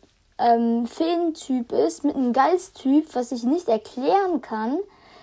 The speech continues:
Aber vielleicht halt irgendwie so, weil er dieses perfekte Pokémon Pikachu sein will, das ja irgendwie so für ihn eine Fee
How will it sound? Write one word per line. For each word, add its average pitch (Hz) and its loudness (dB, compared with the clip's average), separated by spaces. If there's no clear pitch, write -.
Aber 247 4
vielleicht 285 0
halt 285 0
irgendwie 302 2
so, 285 0
weil 254 2
er 262 0
dieses 269 -2
perfekte 294 0
Pokémon 320 4
Pikachu 294 0
sein 330 2
will, 311 2
das 277 -2
ja 277 4
irgendwie 294 4
so 285 0
für 277 -6
ihn 302 4
eine 254 2
Fee 311 0